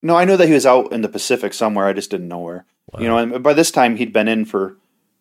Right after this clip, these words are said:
Speaker 1: uh, two and a half years already, so we were kinda used to not talking to him a lot and stuff.
Speaker 2: When he came back, was when he came back to, for holiday, I don't know how they do it, uh, holidays, or they come back for,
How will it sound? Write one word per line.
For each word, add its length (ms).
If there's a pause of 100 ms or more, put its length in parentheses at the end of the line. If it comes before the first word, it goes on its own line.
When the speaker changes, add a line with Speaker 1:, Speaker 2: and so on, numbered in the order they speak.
(160)
Speaker 1:
uh, 220
two 160
and 80
a 40
half 240
years 220
already, 280
so 160
we 80
were 80
kinda 240
used 240
to 60
not 160
talking 320
to 80
him 80
a 60
lot 200
and 80
stuff. 320 (240)
Speaker 2:
When 240
he 140
came 340
back, 440 (460)
was 300
when 200
he 80
came 240
back 220
to, 140
for 220
holiday, 380
I 40
don't 100
know 120
how 100
they 100
do 200
it, 120 (160)
uh, 80
holidays, 520
or 200
they 120
come 220
back 180
for, 360